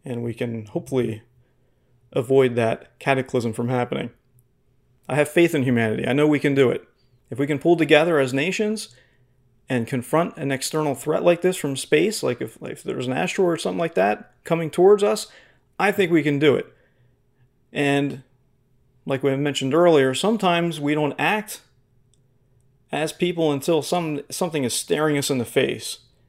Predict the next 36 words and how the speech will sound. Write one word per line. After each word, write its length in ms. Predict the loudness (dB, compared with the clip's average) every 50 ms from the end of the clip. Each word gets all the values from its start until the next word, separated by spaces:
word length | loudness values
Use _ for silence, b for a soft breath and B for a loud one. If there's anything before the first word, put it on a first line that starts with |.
| _ _ _ _ _
Then 140 | -4 -2 -2
it 80 | -2 -4
becomes 320 | -4 -4 -4 -4 -4 -6
real. 540 | -4 -2 -2 0 0 -2 -2 -6 -6 -10 -16 _ _ _ _ _ _ _ _ _ _ _ _ _ _ _ _ _ _ _ _
Hardening 400 | _ 2 2 2 2 0 -2 -2
of 120 | -2 0 0
the 60 | 0
electrical 480 | 2 2 2 2 0 -2 0 0 0 0
grid. 420 | 2 2 2 2 0 -2 -4 -10 -16 _ _ _ _ _ _ _ _ _ _ _ _ _ _ _ _ _ _ _ _ _ _ _ _ _ _ _ _ -12
You 100 | -8 -6
know, 100 | -4 -4
there 100 | -2 -2
were 80 | -2
scientists 640 | -2 -2 -2 0 0 -2 -4 -2 -2 -4 -4 -2 -2
that 320 | -2 0 0 0 -2 -2
went 180 | -4 -6 -6 -4
to 180 | -4 -4 -4 -2
Washington 640 | -4 -4 -4 -4 -4 -4 -4 -6 -4 -4 -4 -2
and 120 | -2 -2
talked 260 | 0 0 0 0 -2 -2
about 300 | 0 2 2 2 0 0
that. 300 | 0 0 0 -2 -4 b b b b b b _
There's 160 | -8 -8 -2
very 240 | 2 4 4 6 6
little 280 | 4 4 2 2 0 0
interest, 580 | -2 -2 -2 -2 -2 -2 -2 -2 -6 -12 -16 -20 _ _ _ _ _ _ _ _ _ _ _ _ _ _ _ _ _ _ _ _ _ _ _ _ _ _
but, 300 | 2 2 2 2 0 -6 _ _ _ _ _ _ _ _ _ _ _ _ _ _ _ _ _ _
you 100 | -6 -4
know, 120 | -2 -2 -2
it's 100 | -2 -2
something 280 | -4 -4 -2 -4 -4
we 80 | -4 -4
should 180 | -4 -6 -4 -6
be 80 | -6
concerned 380 | -6 -6 -8 -6 -6 -8 -8 -8
about. 340 | -6 -6 -6 -6 -8 -12